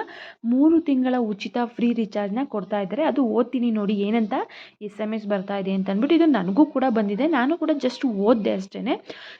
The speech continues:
ಇದು ಪ್ರತಿಯೊಬ್ರಿಗೂ ಕೂಡ ಬರ್ತಾ ಇದೆ. ಇಲ್ಲಿ ಕೆಲವರಿಗೆ ಅಂತೇನಿಲ್ಲ,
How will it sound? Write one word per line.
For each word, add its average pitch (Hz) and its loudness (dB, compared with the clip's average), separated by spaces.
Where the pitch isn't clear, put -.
ಇದು 247 -2
ಪ್ರತಿಯೊಬ್ರಿಗೂ 233 -4
ಕೂಡ 240 -2
ಬರ್ತಾ 214 -2
ಇದೆ. 214 2
ಇಲ್ಲಿ 233 2
ಕೆಲವರಿಗೆ 240 4
ಅಂತೇನಿಲ್ಲ, 233 0